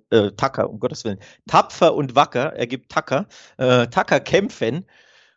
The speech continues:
In, in Berlin haben sie ja gut dagegen gehalten für ihre Möglichkeiten, aber am Ende gab's eben trotzdem die Niederlage, irgendwo auch ein bisschen unglücklich,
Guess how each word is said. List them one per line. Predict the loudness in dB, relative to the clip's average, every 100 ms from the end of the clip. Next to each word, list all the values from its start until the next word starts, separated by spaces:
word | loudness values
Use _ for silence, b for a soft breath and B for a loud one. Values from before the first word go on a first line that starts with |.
| b _ _ -8
In, | -4 -4 -4
in | 0
Berlin | 2 4 4 2
haben | 2
sie | 0
ja | 0
gut | -2 -6 0
dagegen | 2 2 0
gehalten | 2 2 0
für | -2
ihre | -2 4 4 4 2 0
Möglichkeiten, | -4 0 2 2 -2 2 0 0
aber | -2 0
am | 0
Ende | 0 0
gab's | 2 2 0
eben | -2 -2
trotzdem | 2 2 2 -2 0
die | 0
Niederlage, | 2 4 4 4 4
irgendwo | 4 2 4 4
auch | 4
ein |
bisschen | 0 0 0
unglücklich, | 4 2 2 0 0 -2 -2 -6